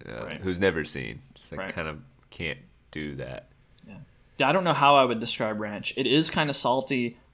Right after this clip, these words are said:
Speaker 2: Um, it's, it's not overly powerful. Um, it's not very herby, actually. I don't know.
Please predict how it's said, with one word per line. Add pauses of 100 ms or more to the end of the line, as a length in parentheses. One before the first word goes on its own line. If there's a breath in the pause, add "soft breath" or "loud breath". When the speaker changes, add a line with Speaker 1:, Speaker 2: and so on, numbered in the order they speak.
(100)
Speaker 2:
Um,
it's, (240)
it's
not (340)
overly
powerful. (160)
Um, (400)
it's
not
very
herby, (240)
actually. (300)
I
don't
know.